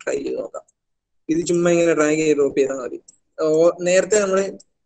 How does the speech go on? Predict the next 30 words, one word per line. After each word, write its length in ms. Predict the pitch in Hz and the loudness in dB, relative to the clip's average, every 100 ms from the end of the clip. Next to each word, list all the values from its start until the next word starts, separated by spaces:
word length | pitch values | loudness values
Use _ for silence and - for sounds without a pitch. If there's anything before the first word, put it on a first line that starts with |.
| _ | _
ഫിംഗർ 240 | 185 185 | -4 -2
ക്യാഡിൽ 400 | 185 175 170 170 170 | 2 2 4 2 0
നേരത്തെ 240 | 165 165 | -2 -2
സെറ്റ് 180 | 180 170 | -2 2
ചെയ്ത് 140 | 175 165 | 2 2
വെച്ചേക്കുന്നത് 340 | 156 139 135 | 2 -2 -4
ചുമ്മാ 180 | 151 156 | -4 -4
ബിഗിനേഴ്സിന് 580 | 151 156 156 156 160 160 _ _ _ _ | -2 0 0 -2 -2 -4 _ _ _ _
കണ്ട്. 200 | 190 202 | 0 6
ഇതിപ്പം 480 | 208 202 208 214 196 - _ _ _ - | 6 4 2 0 -2 -18 _ _ _ -6
ഈ 60 | |
സംഭവം 640 | 202 196 196 196 196 202 180 | 0 0 0 -2 0 0 0
ഇപ്പൊ 220 | 190 196 | -4 -4
ഈ 140 | 214 214 | -6 -2
കിടക്കുന്ന 300 | 202 190 190 | -2 0 0
ഇത് 100 | 190 | 0
പൊട്ടൻഷ്യോമീറ്റർ. 540 | 175 165 170 165 - | 0 0 0 0 -2
ഇതിപ്പോ 240 | 156 170 | -4 -2
ആദ്യം 360 | 185 180 196 202 | -2 0 -2 0
കാണാത്തവർക്കും 680 | 190 185 185 185 180 185 196 | -2 -2 -2 -2 -4 -4 -8
ഇപ്പൊ 300 | 196 _ 185 | -12 _ -2
പെട്ടെന്ന് 320 | 185 190 196 | -2 0 -2
മനസ്സിലാകാത്തവർക്കും 640 | 180 175 180 170 170 165 165 | -2 -2 -2 -2 -2 -2 -2
ഇതെന്തുവാന്ന് 380 | 175 175 170 | -2 0 0
അറിയത്തില്ല. 320 | 165 160 - - 160 | 0 -2 -4 -10 -14
ഈ 160 | 190 | -16
സാധനം 320 | 202 190 190 | -8 -4 -4
എടുത്തിട്ടിട്ട് 500 | 190 180 202 180 180 | -6 -8 -10 -8 -2
ഇതെന്തുവാ 480 | 208 190 180 180 175 | -2 -2 -4 0 2
ചെയ്യുന്നേ, 500 | 165 156 156 170 151 | 2 2 2 2 -2